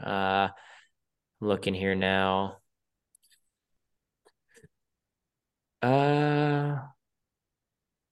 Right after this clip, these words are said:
well, on an unrelated note, Sipes is riding Castle Rock. That's kinda cool.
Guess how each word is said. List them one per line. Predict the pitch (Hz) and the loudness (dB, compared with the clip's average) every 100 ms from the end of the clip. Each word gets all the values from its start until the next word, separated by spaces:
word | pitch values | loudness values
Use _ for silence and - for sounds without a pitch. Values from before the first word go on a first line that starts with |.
| _ _ _ _ _ - | _ _ _ _ _ 2
well, | 131 131 127 | 6 8 8
on | 131 | 6
an | 120 | 4
unrelated | 113 170 147 107 101 | 2 4 4 6 4
note, | 95 95 98 107 - | 2 0 0 0 -4
Sipes | - 110 113 - 110 | -4 0 0 0 -8
is | 95 | -4
riding | 101 101 98 98 | 0 2 0 -4
Castle | - 95 98 98 | -4 -4 -2 -4
Rock. | - 101 113 _ _ - | -4 -4 -6 _ _ -20
That's | - | -20
kinda | - - - | -18 -18 -16
cool. | - - 135 | -12 -10 -10